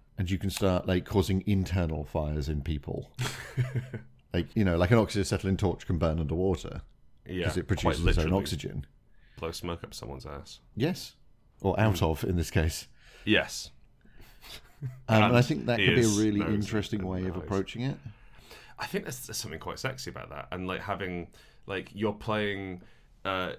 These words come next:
Speaker 2: you have this, you have this, this overarching, like, umbrella of, of, like, fire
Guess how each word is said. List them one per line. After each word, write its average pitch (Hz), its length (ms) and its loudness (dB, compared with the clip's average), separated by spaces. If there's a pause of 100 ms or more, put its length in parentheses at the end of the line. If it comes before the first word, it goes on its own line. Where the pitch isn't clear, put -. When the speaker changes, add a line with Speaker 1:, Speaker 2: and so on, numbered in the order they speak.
(120)
Speaker 2:
you 107 260 0
have 98 360 -4
this, - 440 -8 (640)
you 107 120 -6
have 95 100 -8
this, - 260 -8
this 98 200 -8
overarching, 87 920 -4
like, 80 200 -10
umbrella 82 640 -6 (720)
of, 80 480 -10
of, 85 140 -10
like, 82 160 -6 (100)
fire 73 460 -6